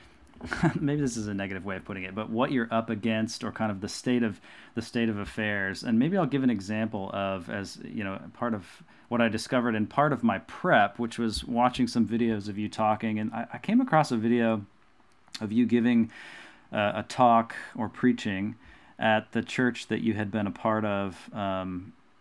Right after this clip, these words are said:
in Madison, where you've got, maybe you'll remember this, maybe this happened all the time, but in this particular talk, you had, like, this,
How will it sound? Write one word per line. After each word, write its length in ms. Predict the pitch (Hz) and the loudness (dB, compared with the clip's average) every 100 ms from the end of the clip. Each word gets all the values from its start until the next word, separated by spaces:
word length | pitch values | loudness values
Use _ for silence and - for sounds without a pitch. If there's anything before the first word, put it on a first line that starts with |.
| _ | _
in 240 | 117 107 104 | -4 -2 0
Madison, 800 | 123 147 139 - 87 82 113 - - - - - | 2 0 0 -6 -8 -8 -10 -12 -20 -20 -20 -4
where 300 | 110 113 113 | 0 2 4
you've 300 | 110 107 - | 2 0 0
got, 500 | 117 123 123 - - - 123 | 4 6 4 0 -12 -10 -2
maybe 260 | 120 131 | 0 2
you'll 80 | 135 | 4
remember 200 | 117 120 | 4 4
this, 160 | 98 131 | 0 0
maybe 140 | 147 | 0
this 120 | 170 | 4
happened 280 | 151 120 107 | 2 2 0
all 60 | 95 | -2
the 80 | 90 | 0
time, 240 | 120 101 | 0 0
but 100 | 98 | 0
in 80 | 110 | -2
this 100 | 113 | -4
particular 460 | 110 - 190 113 | -6 -8 -4 -4
talk, 300 | 98 107 95 | -2 -4 -2
you 60 | 104 | -2
had, 160 | 113 107 | -2 -2
like, 160 | 98 | -4
this, 260 | 101 - | -8 -12